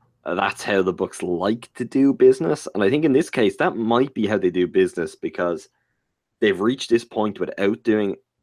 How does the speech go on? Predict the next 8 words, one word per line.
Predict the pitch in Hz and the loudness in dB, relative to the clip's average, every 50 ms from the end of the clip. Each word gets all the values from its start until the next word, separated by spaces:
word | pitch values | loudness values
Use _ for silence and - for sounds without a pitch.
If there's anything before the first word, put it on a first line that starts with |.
| _ _ _ _ - | _ _ _ _ -6
any | 98 104 107 107 104 101 92 - - | -4 -4 -2 -2 -2 -4 -4 -6 -4
other | 87 98 98 101 98 95 90 | -4 -2 0 2 2 2 0
dealing | 85 - 87 87 90 98 92 98 101 107 107 101 | -2 -4 -4 -2 2 2 2 2 2 0 -2 -4
to | - 92 | -6 -10
free | - - - 95 92 87 87 90 90 | -10 -8 -4 -2 0 0 2 2 2
up | 92 92 - - | 2 0 -4 -10
some | - 90 82 76 | -10 -8 -8 -10
space. | - - - - - 98 98 104 113 127 - - - - - | -10 -14 -10 -4 0 2 2 2 2 0 -4 -8 -16 -18 -20